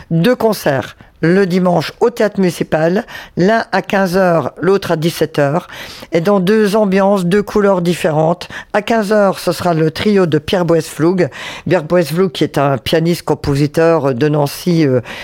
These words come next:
qui lui aussi est, est un, un musicien majeur dans le monde, euh, du jazz.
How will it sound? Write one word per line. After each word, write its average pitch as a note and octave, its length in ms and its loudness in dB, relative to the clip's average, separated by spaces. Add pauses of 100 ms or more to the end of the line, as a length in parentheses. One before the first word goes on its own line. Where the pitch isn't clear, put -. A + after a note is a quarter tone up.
(200)
qui D#3 120 0
lui D#3+ 160 2
aussi D#3+ 440 2
est, C3+ 300 2
est D3 140 -2
un, C#3 220 0
un - 60 0
musicien D#3 500 2
majeur D#3 720 0 (360)
dans E3+ 120 2
le E3+ 120 2
monde, E3 320 2
euh, C#3+ 460 2
du C3 220 0
jazz. E3+ 500 0